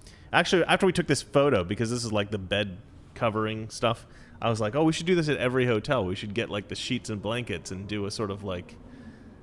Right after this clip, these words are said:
look at, make it look like a dress by the window." But we, we s-, just never did it. Here's Valeria in her Harry Potter days. <laughs>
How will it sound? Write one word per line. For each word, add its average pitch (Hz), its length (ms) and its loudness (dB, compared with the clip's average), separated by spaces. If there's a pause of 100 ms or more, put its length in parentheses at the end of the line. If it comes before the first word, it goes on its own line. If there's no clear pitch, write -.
(300)
look 117 200 -4
at, - 100 -10
make 120 140 -2
it 120 60 -4
look 120 140 -4
like 117 120 -4
a 101 60 -4
dress 110 360 -4
by 95 140 -4
the 87 100 -6
window." 95 420 -6
But 78 300 -8
we, 104 280 -6
we 107 240 -6
s-, - 180 -10 (260)
just - 220 -12
never 90 180 -4
did 85 160 -6
it. 92 120 -8 (840)
Here's 160 180 2
Valeria 143 440 4
in 117 80 -4
her 113 140 -2
Harry 151 280 2
Potter 151 340 2
days. 98 540 -2 (560)
<laughs> - 140 -8